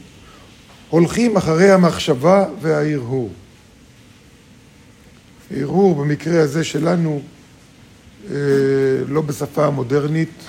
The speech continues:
הרהורים, אלא הרהור זה מודעות. אז הוא מדבר על המודעות. "כל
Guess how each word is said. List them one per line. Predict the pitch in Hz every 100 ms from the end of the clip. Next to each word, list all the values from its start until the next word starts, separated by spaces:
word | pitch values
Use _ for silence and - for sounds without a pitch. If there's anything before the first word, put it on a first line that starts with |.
| - - - - 196
הרהורים, | 131 131 123 120 151 185 190 202 - - - - - - - - 226
אלא | 143 143
הרהור | 139 156 196 185
זה | 160
מודעות. | 160 151 151 151 113 - - - - - - - - - - - - - 196
אז | 113
הוא | 147
מדבר | 147 135 135 139
על | 135
המודעות. | 131 127 123 117 95 - - - - - - - - - - - - - - - -
"כל | - 196